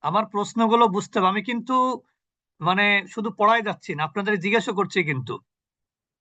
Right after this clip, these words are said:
তাহলে এখানে আখুকা,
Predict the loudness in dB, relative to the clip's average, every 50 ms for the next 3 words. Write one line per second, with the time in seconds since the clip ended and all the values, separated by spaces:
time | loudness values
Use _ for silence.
0 | _ _ _ _ _ _ _ _ _ _ _ _ _ _ _ _ _ _ -4 0
1 | 2 4 4 4 4 4 4 4 4 2 2 0 -2 -6 _ _ _ _ _ _
2 | -2 0 0 0 0 -2 -2 -2 0 2 2 0